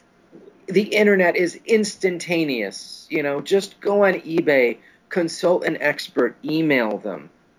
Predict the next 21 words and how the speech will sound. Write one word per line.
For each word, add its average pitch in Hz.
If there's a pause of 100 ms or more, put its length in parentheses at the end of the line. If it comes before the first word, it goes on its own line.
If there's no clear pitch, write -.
(160)
Please 170
do 117
that, 101
just 160
because, 139 (440)
you 247
know, 151 (420)
I 247
don't 285
know 127 (220)
about 117
you, 165
but 117
two 220
thousand 131
dollars 127
is 104
two 170
thousand 101
dollar 117
bills. 254